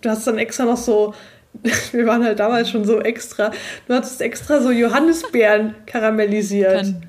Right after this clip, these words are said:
Speaker 2: k-, kandiert
Speaker 1: Äh,
Speaker 2: hatte
Speaker 1: kandiert,
Speaker 2: ich die.
Speaker 1: genau. Äh, nicht
Speaker 2: Ja.
Speaker 1: karamellisiert, kandiert, ja.
Speaker 2: Ja, das, ja,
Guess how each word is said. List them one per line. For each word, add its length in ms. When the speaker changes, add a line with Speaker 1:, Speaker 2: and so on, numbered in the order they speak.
Speaker 2:
k-, 140
kandiert 600
Speaker 1:
Äh, 40
Speaker 2:
hatte 100
Speaker 1:
kandiert, 320
Speaker 2:
ich 80
die. 60
Speaker 1:
genau. 520
Äh, 100
nicht 160
Speaker 2:
Ja. 60
Speaker 1:
karamellisiert, 560
kandiert, 480
ja. 200
Speaker 2:
Ja, 140
das, 260
ja, 320